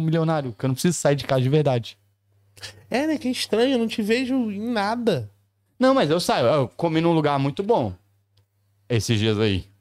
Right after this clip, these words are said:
Speaker 1: Era muito boa. A apresentação da comida era maneira,
Speaker 2: De brasileiro?
Speaker 1: o preço era justo. Aham.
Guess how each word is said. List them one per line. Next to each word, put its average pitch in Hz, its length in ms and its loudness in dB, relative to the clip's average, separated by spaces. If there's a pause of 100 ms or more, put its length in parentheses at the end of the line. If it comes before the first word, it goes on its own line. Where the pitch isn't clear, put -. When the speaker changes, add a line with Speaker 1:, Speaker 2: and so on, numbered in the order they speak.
Speaker 1:
Era 92 180 0
muito 85 200 -4
boa. 107 260 2
A - 20 0
apresentação 92 580 -4
da 98 120 -2
comida 90 300 0
era 90 120 0
maneira, 92 440 0
Speaker 2:
De 113 60 2
brasileiro? 127 420 0
Speaker 1:
o - 20 -2
preço 107 180 -2
era 98 180 0
justo. 98 380 -4
Aham. 110 240 -4